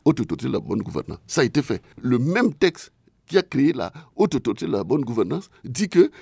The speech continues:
les membres sont nommés par leur père. Enfin, ils sont désignés par les élections, par leur père. Ils ont été désignés par des élections, par leur père.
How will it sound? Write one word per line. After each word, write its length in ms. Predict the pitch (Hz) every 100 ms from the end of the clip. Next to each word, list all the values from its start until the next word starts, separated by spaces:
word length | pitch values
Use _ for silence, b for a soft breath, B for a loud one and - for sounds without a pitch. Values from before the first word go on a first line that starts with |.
| 156
les 200 | 160 143
membres 400 | 196 240 - 127
sont 160 | 202
nommés 320 | 196 147 175
par 160 | 208 139
leur 180 | 175 185
père. 300 | 190 156 92 _ _ -
Enfin, 180 | -
ils 40 | 175
sont 140 | 208
désignés 560 | 165 143 113 147 180 - _ -
par 100 | 156
les 240 | 123 127 135
élections, 380 | 123 - 196 - b
par 180 | - 143
leur 200 | 156 170
père. 220 | - 151 - _
Ils 160 | - 214
ont 60 |
été 220 | 196 - 156
désignés 420 | 135 120 165 - b b
par 160 | 110 151
des 180 | 127 120
élections, 400 | 123 - 185 -
par 140 | - 123
leur 180 | 175 160
père. 220 | 175 123